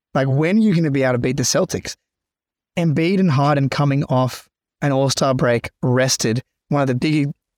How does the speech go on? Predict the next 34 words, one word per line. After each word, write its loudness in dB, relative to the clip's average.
um, 0
reasons 0
I 2
always -2
back -4
the -2
Celtics -2
in 0
the 0
playoffs, 0
especially -2
second 0
round 0
and -2
on, 2
is, -2
um, 0
the 0
athleticism, 0
the -2
youth, 0
the -2
conditioning. 0
Even 0
Al 0
Horford, 0
you 0
know, 0
at, -2
at -2
his 0
late 2
stage, 0
like, 0